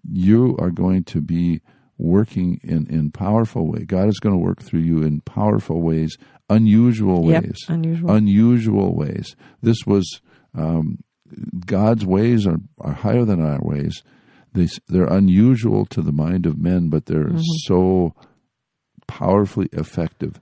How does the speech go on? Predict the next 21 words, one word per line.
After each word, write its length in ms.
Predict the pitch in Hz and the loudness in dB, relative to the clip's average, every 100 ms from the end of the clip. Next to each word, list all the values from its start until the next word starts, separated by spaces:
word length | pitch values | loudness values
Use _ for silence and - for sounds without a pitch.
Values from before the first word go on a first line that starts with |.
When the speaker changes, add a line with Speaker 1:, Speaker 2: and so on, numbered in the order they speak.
| _ | _
Speaker 2:
What 280 | 214 180 - | 0 0 2
is 220 | 180 160 | 0 0
impossible 800 | 170 151 175 220 247 165 156 151 | -2 -2 -2 -2 -2 -4 -2 -2
with 180 | 151 - | -4 -2
man 260 | 165 156 160 | -2 -2 -2
is 200 | 165 160 | -4 -4
possible 520 | - 175 185 - - | -4 -4 -4 -6 -8
with 220 | - - | -8 -10
God. 320 | - - - - _ - | -10 -10 -10 -16 _ -10
God 300 | 156 143 143 | -2 -2 -2
is 120 | 147 147 - | -4 -6 -8
the 60 | |
God 220 | 147 151 147 | -2 -2 0
of 80 | 147 | 0
the 80 | |
impossible. 720 | 151 151 151 170 - - - 160 _ _ _ _ _ _ | -2 0 0 -2 -4 -12 -12 -14 _ _ _ _ _ _
Um, 340 | 160 151 147 - | 0 2 0 2
and 120 | 170 | 2
he 100 | 165 | 2
said, 440 | - 175 156 147 - | 2 4 4 2 -6
um, 320 | 139 135 127 | -4 -2 -4